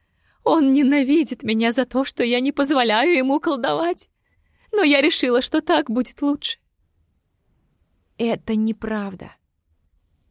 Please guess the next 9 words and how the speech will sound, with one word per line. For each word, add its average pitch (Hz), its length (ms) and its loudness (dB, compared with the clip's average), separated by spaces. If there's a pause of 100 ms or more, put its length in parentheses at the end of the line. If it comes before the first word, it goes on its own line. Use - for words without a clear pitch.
(200)
Потому 208 320 0
что 214 220 -2
две 196 260 0
ночи 214 320 -2
назад 208 540 -2 (340)
он 226 240 0
колдовал», 196 760 -6 (720)
говорю 202 360 -6
я. 190 260 -14